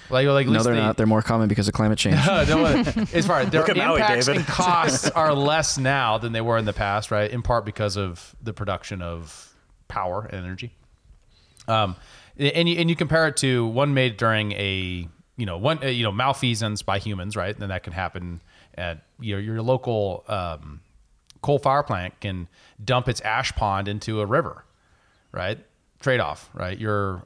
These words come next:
Speaker 1: uh, rare earth mining outfit could also dump into a river or pollute a forest or whatever. So each of these things are all possible for,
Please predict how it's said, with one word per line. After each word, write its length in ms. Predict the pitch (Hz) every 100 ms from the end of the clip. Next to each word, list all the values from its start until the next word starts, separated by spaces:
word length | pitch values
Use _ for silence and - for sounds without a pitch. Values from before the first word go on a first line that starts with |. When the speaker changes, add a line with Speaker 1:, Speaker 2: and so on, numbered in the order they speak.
| 110
Speaker 1:
uh, 320 | 98 90 90
rare 220 | 98 117
earth 260 | 127 117 98
mining 520 | 107 120 120 107 98 _ _
outfit 480 | 98 101 - 101 98
could 380 | 107 92 90 80 - -
also 320 | 110 - 104
dump 300 | 92 92 87
into 240 | 85 90
a 60 | 87
river 340 | 87 85 85
or 240 | 85 85 80
pollute 380 | - 90 82 82 107
a 60 |
forest 480 | - 107 101 85 -
or 60 | 85
whatever. 400 | 82 92 82 - _ - -
So 260 | - 131 120
each 160 | 165 196
of 80 | 156
these 140 | 120
things 180 | 123 101
are 80 | 98
all 80 |
possible 600 | - 120 113 - 92 90 87
for, 500 | 98 90 85 85